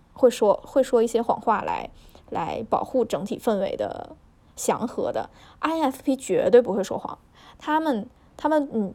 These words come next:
他们可能不说，但是他们说了的，基本上就是真诚发言，这也是典型I N F P啊，不是所有I N F P都这样。我后面将不再会解释这样的话，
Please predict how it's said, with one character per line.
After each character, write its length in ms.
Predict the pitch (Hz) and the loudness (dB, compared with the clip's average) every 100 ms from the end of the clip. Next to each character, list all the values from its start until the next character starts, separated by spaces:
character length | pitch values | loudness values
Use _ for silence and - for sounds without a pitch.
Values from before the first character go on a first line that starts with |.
| - | -12
他 140 | - 320 | -6 -4
们 80 | |
可 100 | 311 | 0
能 140 | 214 226 | 0 0
不 120 | 339 | 0
说， 480 | 302 302 277 285 - | 2 4 8 8 6
但 120 | 311 | 0
是 80 | 311 | 0
他 80 | 294 | 2
们 80 | 302 | 0
说 380 | 302 - 294 302 | 0 2 6 6
了 100 | 262 | 6
的， 160 | - - | 4 -2
基 120 | 226 | -2
本 120 | 202 | -2
上 240 | 208 190 | -2 -4
就 80 | 202 | -4
是 340 | 208 202 - - | -2 0 -2 -2
真 200 | 233 233 | -2 0
诚 180 | 202 202 | -2 -6
发 220 | 170 196 | -6 -6
言， 260 | 202 - - | -8 -10 0
这 120 | 285 | 2
也 60 | |
是 100 | 247 | 4
典 280 | 254 226 - | 4 2 0
型 240 | 208 196 220 | -4 -4 -2
I 140 | 208 | -2
N 120 | 185 | -4
F 180 | 190 202 | -6 -10
P 180 | - - | -10 -10
啊， 100 | 85 | -8
不 60 | - | -6
是 100 | 220 | -6
所 160 | 233 208 | -4 -4
有 60 | |
I 100 | 95 - | -4 -6
N 80 | - | -10
F 140 | 202 | -14
P 140 | - - | -14 -10
都 100 | - | -8
这 60 | |
样。 160 | - 254 - - - - - - - - - | -8 -12 -18 -20 -20 -20 -20 -20 -20 -20 0
我 120 | - 226 | 4 4
后 240 | - 320 | 6 6
面 180 | 233 208 | 6 2
将 220 | 220 220 | 2 2
不 160 | - 214 | 0 2
再 240 | 254 220 | 4 4
会 160 | 214 202 | 2 0
解 220 | - - | -2 -6
释 180 | - 160 | -6 -4
这 80 | |
样 160 | 165 147 | -2 -4
的 80 | - | -8
话， 320 | - - - | -8 -8 -8